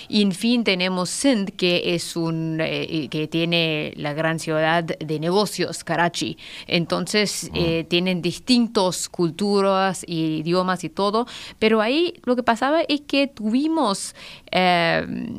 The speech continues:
Speaker 1: tuvimos, hemos tenido como diferentes épocas de paz y estabilidad entre ellos,
Speaker 2: Mm.
Speaker 1: porque tenés que recordar que co-, porque estos todos es una migración voluntaria de todas esas culturas de este subcontinente cuando se creamos Pakistán.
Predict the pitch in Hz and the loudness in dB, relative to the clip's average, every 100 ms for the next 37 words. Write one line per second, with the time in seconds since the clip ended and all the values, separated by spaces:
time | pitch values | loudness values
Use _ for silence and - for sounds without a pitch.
0 | - - - - - - - 247 302 254 | -10 -12 -16 -20 -20 -14 0 4 4 2
1 | 196 - - 220 214 196 185 175 170 160 | -2 -6 0 0 2 2 0 0 -2 -4
2 | 165 185 180 180 165 185 175 185 175 - | -4 -4 -4 -4 -2 -2 0 0 -2 -4
3 | 165 170 170 165 160 156 - - 151 202 | 0 2 2 2 0 -2 -2 2 2 2
4 | - - - 175 160 160 - 156 151 160 | -4 -12 -6 -2 0 -2 -4 -6 -4 0
5 | 175 185 - 175 156 165 165 165 - 214 | 2 2 2 -2 0 -2 0 -2 -2 -2
6 | - - - - 196 185 202 196 - - | -4 -10 -14 -4 -2 2 2 0 -6 -2
7 | 226 254 247 202 190 220 240 233 - - | 0 2 2 2 0 0 0 -4 -4 -6
8 | - - 196 - 202 - - - 214 285 | -6 -4 -4 0 0 0 -4 -2 0 0
9 | 269 - 240 269 254 - - - - - | 0 0 0 0 -4 -8 -14 -20 -12 -2
10 | 190 185 - - 190 190 180 175 170 180 | 0 0 -4 -8 -2 0 0 0 0 -2
11 | 170 226 262 180 170 175 170 165 254 165 | -2 -2 -2 -2 -2 -2 -2 2 2 0
12 | 123 - - - 156 214 180 175 165 190 | -6 -12 -14 -10 0 2 2 2 0 0
13 | 165 165 170 170 175 180 190 - 214 185 | 0 2 2 2 0 0 -2 -2 -6 -2
14 | 196 170 175 170 175 170 160 160 156 151 | -2 0 -2 -2 -2 -2 -2 -4 -4 -6
15 | 151 151 156 156 - 139 151 - 127 | -4 -4 -4 -6 -8 -12 -10 -2 -2